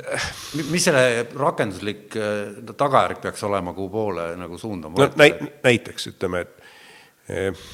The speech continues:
Speaker 2: ma toon mingi kaks erinevat, täitsa erinevat näidet või kolm. Et, et meil ülikoolis on niisugune väike, no mitte väike, vaid päris suur isesõitva auto projekt, kus nad proovivad seal asju täiustada, eks,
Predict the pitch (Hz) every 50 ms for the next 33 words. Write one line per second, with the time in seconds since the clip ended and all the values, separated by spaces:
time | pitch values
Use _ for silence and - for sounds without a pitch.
0 | - - - - - _ _ _ _ _ _ _ _ _ _ _ _ _ _ _
1 | - 104 117 120 117 110 104 98 95 - 127 131 131 - 120 110 98 87 80 -
2 | - - - - - 110 95 90 82 80 - 95 90 76 69 - - - - _
3 | _ _ _ _ _ _ - - - _ _ - 95 90 - 107 107 92 73 71
4 | - - - - _ - - 90 - - _ - - _ _ - 98 - 101 104
5 | 104 113 135 143 139 113 107 101 95 95 90 - - - - 113 104 98 95 -
6 | - _ - - 101 - - 104 101 110 113 - - 113 101 92 85 - - -
7 | - 98 95 101 - 131 175 190 170 - 113 107 104 - - 131 127 120 - -
8 | - 139 123 113 123 135 135 98 95 98 92 - 104 110 107 - 104 95 113 143
9 | 170 - - - - - 104 95 - - 110 104 95 92 - - 101 92 92 95
10 | 101 - - 101 95 131 160 147 113 - - - 98 95 95 - -